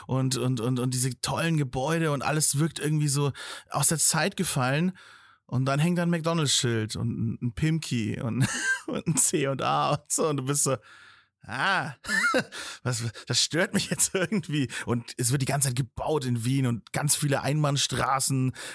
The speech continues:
und alles ist irgendwie chaotisch und schon wieder fast Berlinartig und ein bisschen so urban und, und, und, äh,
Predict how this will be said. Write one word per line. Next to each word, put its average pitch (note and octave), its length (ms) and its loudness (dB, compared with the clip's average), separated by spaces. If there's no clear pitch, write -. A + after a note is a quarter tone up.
und B2 240 0
alles C#3+ 220 0
ist C#3 100 2
irgendwie C#3 220 0
chaotisch C#3+ 600 0
und C3+ 120 2
schon C3 160 0
wieder C3 200 2
fast C3 300 0
Berlinartig B2+ 1160 0
und B2 140 2
ein A#2 80 -2
bisschen C3+ 260 0
so C3 180 0
urban A#2+ 540 0
und, A#2+ 240 0
und, A#2 220 0
und, A#2 220 0
äh, A#2+ 260 0